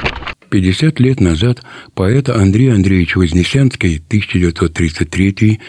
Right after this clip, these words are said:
две тысячи десятый годы, выпустил поэтический сборник «Антимиры».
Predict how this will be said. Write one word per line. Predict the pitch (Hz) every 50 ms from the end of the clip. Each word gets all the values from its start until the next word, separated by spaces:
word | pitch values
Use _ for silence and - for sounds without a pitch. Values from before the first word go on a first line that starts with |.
| - -
две | - 95 90 90 90
тысячи | - 135 135 131 - -
десятый | 85 82 82 80 - 87 78 - 92 85
годы, | 80 85 107 120 117 127 127 127 - - - - - - - - -
выпустил | 87 90 143 156 - 165 - - - 151 147 139
поэтический | - - - 95 92 82 - - - - 123 - - 92 85
сборник | 78 73 78 90 117 123 117 123 123 - - - -
«Антимиры». | - 101 85 82 85 85 - 95 87 87 90 85 80 78 78 76 73